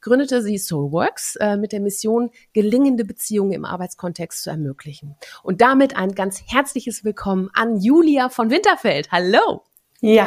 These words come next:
Speaker 2: hallo! <laughs> So schön. <laughs>
Speaker 1: Super, dass du, äh, meiner Einladung gefolgt bist. Ich freue mich. Und, äh, Julia, wir möchten dich natürlich jetzt besser kennenlernen. Und dann nehme ich immer traditionellerweise die Frage, welche drei Hashtags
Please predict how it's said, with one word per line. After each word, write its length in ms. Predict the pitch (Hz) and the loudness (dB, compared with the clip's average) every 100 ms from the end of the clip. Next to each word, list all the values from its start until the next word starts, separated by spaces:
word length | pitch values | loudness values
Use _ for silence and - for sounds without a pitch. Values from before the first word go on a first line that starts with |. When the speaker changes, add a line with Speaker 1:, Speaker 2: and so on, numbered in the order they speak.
| - | 4
Speaker 2:
hallo! 920 | 185 180 190 196 302 311 190 156 151 156 - | 4 6 4 4 6 8 6 4 2 -2 0
<laughs> 500 | 214 214 233 240 - - 330 302 254 226 - | 2 2 2 0 -2 -6 -4 0 0 -2 -2
So 300 | - 175 175 | 2 4 4
schön. 640 | - 180 156 143 143 - | 4 6 6 6 4 2
<laughs> 680 | - - 254 - - 285 - 262 - - - - - | -2 2 2 2 0 -2 0 0 0 -4 -16 -16 -10
Speaker 1:
Super, 420 | 202 240 349 269 | 0 4 4 4
dass 220 | 240 277 - | 2 0 0
du, 180 | 254 | 0
äh, 160 | 233 220 | 2 2
meiner 220 | 220 214 | 2 2
Einladung 360 | - 226 208 214 | 2 2 2 0
gefolgt 420 | 214 - 180 185 | -4 -2 -2 -2
bist. 240 | - 156 - | -6 -6 -4
Ich 240 | 170 - | -4 -4
freue 400 | - - 185 156 | -4 0 2 2
mich. 340 | 151 160 320 - - - - | 0 -4 -8 -12 -20 -20 0
Und, 420 | 226 233 233 226 | 4 4 4 0
äh, 120 | 214 | 0
Julia, 540 | 208 196 208 151 139 131 | 2 0 -2 -2 -6 -6
wir 80 | 190 | 0
möchten 380 | 240 330 - 233 | 2 0 -4 -6
dich 160 | 240 | -4
natürlich 420 | 226 196 233 220 | -6 -4 -4 -4
jetzt 220 | 226 220 - | -4 -6 -6
besser 260 | 190 180 | -6 -6
kennenlernen. 680 | 180 240 269 277 247 226 202 | -4 2 4 4 2 2 0
Und 140 | 208 - - - | -4 -6 -20 -12
dann 120 | 196 208 | -4 0
nehme 140 | 233 | 0
ich 100 | 226 | 0
immer 220 | 214 196 | -2 -2
traditionellerweise 1000 | - 247 254 - 240 208 190 190 220 226 | 0 -2 -2 -4 -4 -4 -2 0 0 -2
die 100 | 196 | -6
Frage, 480 | 185 - 185 190 185 | -6 -2 0 0 -2
welche 280 | 202 269 262 | -2 -2 -6
drei 220 | 220 190 | -4 -4
Hashtags 680 | 165 294 - - 277 - | 0 0 -2 -4 -8 -8